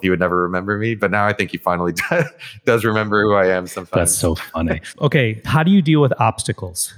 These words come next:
Speaker 2: in your work?
Speaker 1: I don't know. I mean, I think it depends on the obstacle, but, you know, the, these days with my career, you know, I used to be much more competitive, especially career-wise. It's like, you know, I, I used to care a lot about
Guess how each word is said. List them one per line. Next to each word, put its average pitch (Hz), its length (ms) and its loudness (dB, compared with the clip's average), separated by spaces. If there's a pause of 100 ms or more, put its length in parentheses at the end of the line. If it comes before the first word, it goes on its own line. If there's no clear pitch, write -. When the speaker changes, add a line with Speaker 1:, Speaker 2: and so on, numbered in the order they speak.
(140)
Speaker 2:
in - 120 4
your 92 140 2
work? - 400 -2 (160)
Speaker 1:
I 220 120 -2
don't 262 100 0
know. 220 160 4
I 101 60 4
mean, 131 160 4
I 131 40 2
think 180 160 -2
it 120 200 0
depends 123 400 -2
on 104 80 2
the 98 100 4
obstacle, 101 920 0
but, 95 360 2
you 170 100 4
know, 160 140 6
the, 175 300 2
these 220 320 2
days 147 320 4
with 135 120 0
my 120 200 0
career, 117 400 0
you 127 120 2
know, 131 60 4
I 120 80 2
used 156 280 0
to 143 40 -4
be 131 140 0
much 117 280 0
more 113 280 2
competitive, 107 600 -2
especially 101 440 -2
career-wise. 107 720 2
It's - 140 -8
like, 87 300 0
you 101 140 0
know, 92 140 2
I, 92 240 2 (100)
I 95 40 -2
used 95 200 -2
to 95 60 -6
care 98 260 0
a 92 60 2
lot 92 180 4
about 90 500 2